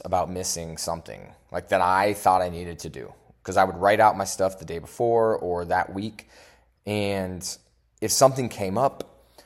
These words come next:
I would, I would freak out. Like, i-, if my schedule got changed or somebody stepped in or I, somebody talked to me too much, like, inside, I would be freaking out. However, everything that would ever come up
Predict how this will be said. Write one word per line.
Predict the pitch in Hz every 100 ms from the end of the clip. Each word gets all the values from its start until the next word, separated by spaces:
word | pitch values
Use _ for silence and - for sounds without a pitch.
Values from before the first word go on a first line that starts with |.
| _ _ _
I | 95 104
would, | 95 80
I | 87
would | 90 82
freak | - 80 71
out. | 55 -
Like, | - 82 101
i-, | 90
if | 107 107 - -
my | 101 104
schedule | 123 - 110 104 107 104 101
got | 92 65
changed | - 139 127 120 104
or | 95
somebody | 110 92
stepped | - - - - 127
in | 131 123 107
or | 98
I, | 90 90 -
somebody | - 104 95
talked | - 123 -
to | 117
me | 104
too | 104
much, | 92 90
like, | 87
inside, | - 107 - 92 104
I |
would | 98 92
be |
freaking | 90 - 98 101 98 92
out. | 82 73 - _ _ - _
However, | - 101 160 - 58 - _ _ _ _ _ 107
everything | 123 127 165 165 - 123 113
that | 95
would | 92
ever | 104 127
come | 127 107
up | 92 98